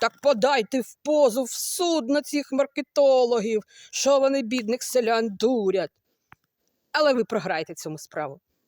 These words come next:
І знаєте чому? А тому що маркетологи, ну це ж люди, які втюхають вам що ж завгодно, аби получити грошеняти. А ви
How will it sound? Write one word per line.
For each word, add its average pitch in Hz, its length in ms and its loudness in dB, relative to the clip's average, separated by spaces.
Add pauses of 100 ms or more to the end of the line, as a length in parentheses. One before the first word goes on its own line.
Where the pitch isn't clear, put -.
(140)
І 220 80 -2
знаєте 190 340 -4
чому? 202 280 -4 (800)
А - 140 -8
тому 269 300 0
що 294 220 0
маркетологи, 392 880 2 (500)
ну 247 160 0
це 415 260 2
ж - 180 -4
люди, 453 400 4
які 403 320 4
втюхають 403 800 0
вам 392 260 -2
що 427 260 2
ж 381 180 0
завгодно, 320 600 0 (100)
аби 254 220 -2
получити 247 540 -2
грошеняти. 208 640 -6 (580)
А 262 140 2
ви 339 120 2